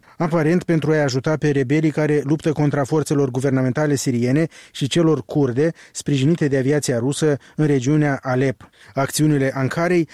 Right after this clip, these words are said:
au alarmat Moscova și Damascul. Marți, bombardamentele turcești au fost examinate la cererea Rusiei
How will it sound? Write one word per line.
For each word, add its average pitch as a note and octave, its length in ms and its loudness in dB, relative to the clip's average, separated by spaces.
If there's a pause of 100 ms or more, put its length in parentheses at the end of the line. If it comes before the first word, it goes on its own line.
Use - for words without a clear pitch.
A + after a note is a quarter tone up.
(140)
au D3+ 140 -2
alarmat C#3+ 420 0
Moscova C3+ 420 -2
și C3 120 -4
Damascul. B2+ 540 -2 (280)
Marți, C#3+ 420 -2
bombardamentele C#3 720 -2
turcești C#3+ 500 -4
au C#3+ 100 -2
fost D#3+ 240 -2
examinate C3+ 640 0
la B2+ 200 0
cererea C#3 380 0
Rusiei C3+ 440 0